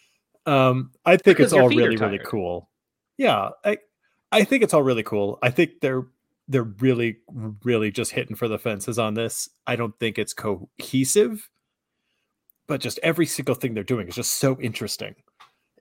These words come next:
Speaker 1: and so wild. And there's, like, a really ethnic sound to it that you don't get anywhere else.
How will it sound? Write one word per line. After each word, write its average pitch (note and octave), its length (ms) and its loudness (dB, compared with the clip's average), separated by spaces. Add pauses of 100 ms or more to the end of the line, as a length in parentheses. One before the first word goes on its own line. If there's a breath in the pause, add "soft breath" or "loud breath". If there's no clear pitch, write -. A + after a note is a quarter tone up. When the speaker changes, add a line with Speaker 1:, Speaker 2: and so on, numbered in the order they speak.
Speaker 1:
and C3+ 140 -4
so C#3 240 0
wild. A2 640 0
And B2 180 -2
there's, A2+ 240 -2
like, A2+ 240 -2 (540)
a - 80 -4 (140)
really D3+ 280 4
ethnic B2 400 0
sound G#2+ 480 -2
to A2 220 -2
it - 240 -6 (140)
that A#2 160 -4
you A2 80 0
don't A2 200 -2
get A#2 220 -2
anywhere G#2 380 -2
else. F2+ 440 -6